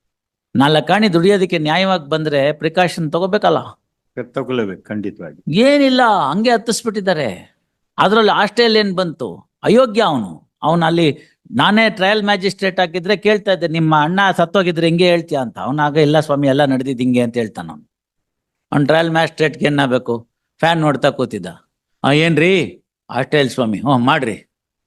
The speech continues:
Speaker 1: "ಆ, ಇವ್ನೇನ್ರಿ?" "ಇವನು ಆಸ್ಟ್ರೇಲ್ ಸ್ವಾಮಿ." ಅಲ್ಲಂತ ಚೆನ್ನಾಗಿ ಲಾರಿನೇ ಇದೆ, ಒಡೆದೋಗಿರೋದು, ಅದಕ್ಕೆ ಸ್ಪಾಟ್ ಮಾಜರ್ ಸುಳ್ಳು ಅಂತ ಹೇಳ್ತಾನಲ್ಲ ಅವನು.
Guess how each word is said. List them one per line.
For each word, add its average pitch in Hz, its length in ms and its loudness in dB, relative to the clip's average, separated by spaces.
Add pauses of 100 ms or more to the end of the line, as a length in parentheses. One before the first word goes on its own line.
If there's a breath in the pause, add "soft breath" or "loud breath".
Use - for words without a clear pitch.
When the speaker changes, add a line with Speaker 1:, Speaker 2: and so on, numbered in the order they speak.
(760)
Speaker 1:
"ಆ, 131 60 0
ಇವ್ನೇನ್ರಿ?" 196 640 2
"ಇವನು 170 340 0
ಆಸ್ಟ್ರೇಲ್ 190 380 0
ಸ್ವಾಮಿ." 110 360 -10 (840)
ಅಲ್ಲಂತ 226 420 2 (160)
ಚೆನ್ನಾಗಿ 240 360 2
ಲಾರಿನೇ 233 560 2
ಇದೆ, 220 340 2
ಒಡೆದೋಗಿರೋದು, 202 760 0
ಅದಕ್ಕೆ 190 260 -2
ಸ್ಪಾಟ್ 190 320 0
ಮಾಜರ್ 196 360 -2
ಸುಳ್ಳು 190 320 0
ಅಂತ 180 180 -4
ಹೇಳ್ತಾನಲ್ಲ 165 540 0
ಅವನು. 147 600 -2